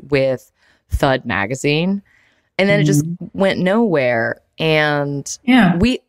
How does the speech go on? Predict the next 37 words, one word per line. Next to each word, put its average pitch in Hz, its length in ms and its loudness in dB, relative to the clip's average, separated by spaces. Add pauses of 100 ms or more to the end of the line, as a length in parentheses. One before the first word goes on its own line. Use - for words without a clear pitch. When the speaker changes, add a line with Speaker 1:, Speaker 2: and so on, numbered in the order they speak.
Speaker 1:
you 240 100 0
know, 240 80 2
we've 240 260 -2
got 240 200 0
local 180 280 0
publications 165 680 -2
here 151 160 0
in 143 80 -2
the 135 60 -6
Hudson 139 340 -6
Valley 131 300 0
that 156 120 -4
I 160 40 -2
really 160 280 -2
like. 165 320 -2
And 156 100 -2
I 147 80 0
encourage, 151 720 -4 (240)
like, 156 220 -4 (180)
my 165 180 0
Gusta's 151 720 -2 (160)
newspaper 160 520 2
at 139 60 0
his 147 180 -2
school. 139 400 2
I'm 165 120 0
like, 175 220 -2 (360)
"Why 127 160 -2
don't 135 140 0
you 180 100 2
submit 202 460 -4
your 226 100 -2
article 233 380 -2
to 233 100 -16
the 240 120 2
local 247 280 -2
paper?" 151 720 0